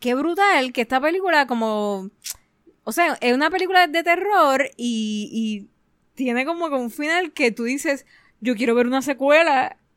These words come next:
Y no, un, y no es tu, tu típica película de, de, de como que Jason, de que "vamos a ver la secuela, ¿qué pasará?". O sea, es como que, es, ya, ya entiendo, con razón esta película estaban todo el mundo hablando, "Ay,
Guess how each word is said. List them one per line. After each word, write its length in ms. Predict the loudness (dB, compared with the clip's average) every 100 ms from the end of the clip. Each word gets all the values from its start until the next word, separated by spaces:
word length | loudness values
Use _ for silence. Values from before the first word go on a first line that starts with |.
| _ _ -20 -10
Y 140 | -4
no, 180 | 2 2
un, 260 | 0 -4 -2 -2
y 140 | -2 -2
no 60 |
es 120 | -2 -2
tu, 160 | -6
tu 460 | -6 -6 -2 -2 -4 _
típica 380 | -6 -4 0 0
película 560 | 2 0 0 0 0 2
de, 320 | 0 0 -2
de, 400 | -2 -2 -2 -4
de 160 | -6 -6
como 200 | -6 -6
que 280 | -6 -8 -10 -10 -2
Jason, 840 | 2 4 2 0 0 0 -2 -4
de 120 | -4
que 160 | -4 -4
"vamos 340 | -4 -4 -4
a 60 | -6
ver 100 | -4
la 80 | -6
secuela, 460 | -8 -6 -2 -2
¿qué 160 | -2 -2
pasará?". 460 | -2 -4 -2 -2
O 20 | 0
sea, 200 | -2 -4
es 80 |
como 200 | -8 -8
que, 180 | -6 -8 _ _ _ _ _ _ _ _ _ _ _ -10
es, 260 | -10 -12 _ _
ya, 180 | -6 -6 -2
ya 180 | -2
entiendo, 400 | -2 -2 -2 -2
con 200 | -2 0
razón 480 | 0 0 -2 -4 -4
esta 220 | -6 -4
película 540 | -4 -4 -2 0 0 -2
estaban 680 | -6 -6 -4 -4 -6 -8 -12 _ _
todo 140 | -6 -4
el 80 | -2
mundo 640 | -2 -4 -4 -4 -4 0
hablando, 500 | 0 0 -4 -4 -2
"Ay, 380 | 0 4 4